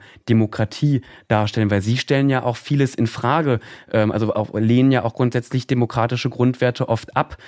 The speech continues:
Ähm, das sei ja auch alles nur Schein, da würde ja jemand hinterstecken und das kontrollieren.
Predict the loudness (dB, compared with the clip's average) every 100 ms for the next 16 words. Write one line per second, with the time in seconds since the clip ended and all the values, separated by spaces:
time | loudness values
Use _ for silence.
0 | -20 -4 0 2 2 2 2 2 0 -2
1 | -2 -2 -2 -2 -2 0 2 0 2 2
2 | 4 2 2 2 2 0 -2 -2 -2 -2
3 | -2 -2 -2 -2 -4 0 2 4 2